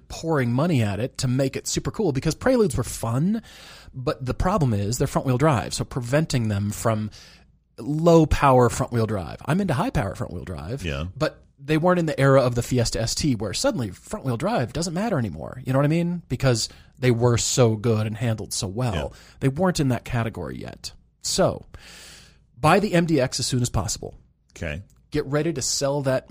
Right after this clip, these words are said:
Speaker 1: restomodded Prelude, whether you finish it or not. Think
Speaker 2: Mm-hmm.
Speaker 1: find somebody that wants to take over the project or part it out or whatever that is. I know those are hurt, hurtful words. I'm not trying
Speaker 2: Completely,
Speaker 1: to make them
Speaker 2: yeah.
Speaker 1: that,
Speaker 2: Yeah, yeah.
Speaker 1: but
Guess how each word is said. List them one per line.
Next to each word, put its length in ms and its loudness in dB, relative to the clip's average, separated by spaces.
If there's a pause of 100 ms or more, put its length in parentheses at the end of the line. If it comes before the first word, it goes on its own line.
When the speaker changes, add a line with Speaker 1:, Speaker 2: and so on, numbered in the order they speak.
Speaker 1:
restomodded 520 -2
Prelude, 400 2
whether 180 -2
you 80 0
finish 380 -4
it 80 -2
or 80 0
not. 420 -2
Think 240 -6
Speaker 2:
Mm-hmm. 140 -14
Speaker 1:
find 300 -2
somebody 380 -2
that 160 -8
wants 220 -8
to 60 -10
take 220 -2
over 120 -6
the 80 -10
project 540 -2
or 200 -12 (280)
part 200 0
it 80 0
out 300 2
or 120 -12
whatever 400 -4
that 140 2
is. 240 -4 (240)
I 100 0
know 260 6
those 160 2
are 80 2
hurt, 280 -2
hurtful 480 -4
words. 560 0 (160)
I'm 80 -14
not 180 -12
trying 240 -4
Speaker 2:
Completely, 320 0
Speaker 1:
to 0 -
make 60 -16
them 280 0
Speaker 2:
yeah. 80 -4
Speaker 1:
that, 60 -14 (240)
Speaker 2:
Yeah, 80 0
yeah. 100 -2
Speaker 1:
but 200 -10